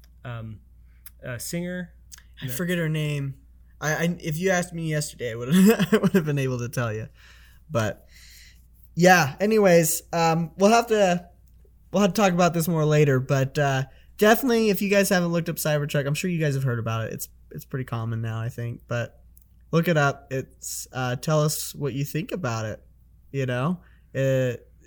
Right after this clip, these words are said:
Speaker 2: if <laughs>
Speaker 1: Yeah.
Speaker 2: if you like the design or not. Um, and then also one more, I guess, perspective con for it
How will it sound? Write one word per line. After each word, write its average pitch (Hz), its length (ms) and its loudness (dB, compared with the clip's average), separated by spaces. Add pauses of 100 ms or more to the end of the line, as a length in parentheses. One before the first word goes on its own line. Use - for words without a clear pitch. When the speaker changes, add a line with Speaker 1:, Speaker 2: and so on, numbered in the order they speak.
(200)
Speaker 2:
if 131 480 -2
<laughs> - 520 -2
Speaker 1:
Yeah. 220 240 0
Speaker 2:
if 185 140 4
you 180 100 4
like 170 220 2
the 180 100 0
design 165 480 -2
or 160 80 -2
not. 151 400 -4 (460)
Um, 143 440 0 (380)
and 170 140 2
then 226 120 0
also 233 400 0
one 208 220 -2
more, 214 280 -2
I 175 80 -2
guess, 175 300 -2
perspective 165 680 -6
con 151 640 -4
for 135 220 -4
it 139 180 -6